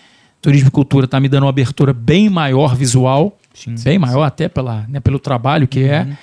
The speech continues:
Speaker 1: Mas ali me ajudou muito a acelerar o, a parte política.
Speaker 2: Hum,
Speaker 1: Como você
Speaker 2: tá.
Speaker 1: fica ali, né, como secretário de governo, resolvendo problemas da Câmara, problema da população, problema de várias outras secretarias, me ajudou.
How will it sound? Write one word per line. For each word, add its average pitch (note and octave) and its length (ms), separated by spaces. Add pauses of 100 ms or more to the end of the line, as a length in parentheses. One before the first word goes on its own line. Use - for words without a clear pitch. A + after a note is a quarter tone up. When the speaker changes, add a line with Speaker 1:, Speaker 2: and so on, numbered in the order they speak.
(360)
Speaker 1:
Mas D#3 240
ali F#3+ 300
me G3+ 140
ajudou G3+ 380
muito G#3 520
a A3 260
acelerar F3+ 800
o, D#3+ 80 (100)
a D3+ 120
parte D#3 320
política. D3 680
Speaker 2:
Hum, G#2+ 420
Speaker 1:
Como C#3+ 200
você C#3+ 280
Speaker 2:
tá. - 60
Speaker 1:
fica D#3+ 280
ali, C#3+ 200
né, C3+ 260 (300)
como C3+ 160
secretário C3+ 420
de C3+ 60
governo, F#3 440
resolvendo C#3 500
problemas C3+ 400
da G3 100
Câmara, D#3 340
problema C#3 280
da C#3 60
população, D#3+ 540
problema D3 280
de C3 80
várias D#3 320
outras C#3+ 260
secretarias, D#3 680 (520)
me E3 120
ajudou. F#3 480